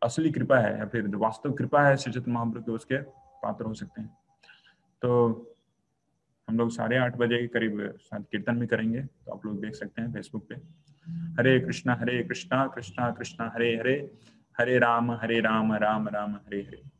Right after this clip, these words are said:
हरे कृष्णा। तो if you have any clarification, comment, question,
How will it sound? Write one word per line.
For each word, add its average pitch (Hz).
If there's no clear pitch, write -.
हरे 127
कृष्णा। -
तो 104
if 113
you -
have 120
any 113
clarification, 120
comment, 127
question, 117